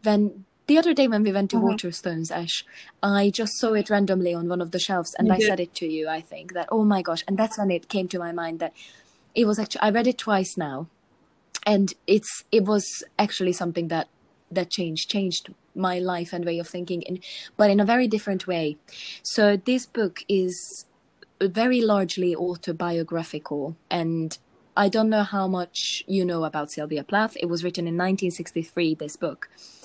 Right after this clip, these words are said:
Speaker 1: And after, a month after this book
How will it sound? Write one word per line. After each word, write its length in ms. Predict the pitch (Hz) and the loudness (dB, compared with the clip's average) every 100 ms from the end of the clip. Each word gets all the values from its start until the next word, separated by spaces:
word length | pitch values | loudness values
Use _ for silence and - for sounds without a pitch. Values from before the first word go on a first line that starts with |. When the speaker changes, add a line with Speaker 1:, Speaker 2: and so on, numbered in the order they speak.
| - - | -12 -6
Speaker 1:
And 240 | 175 170 | -4 0
after, 720 | 220 214 - - 190 180 175 180 - | 0 0 -2 0 2 4 2 2 2
a 60 | |
month 300 | 202 220 208 - | 4 6 4 2
after 300 | 175 170 170 | -4 -4 -4
this 180 | 160 160 | -4 -6
book 360 | - 156 - | -8 -12 -14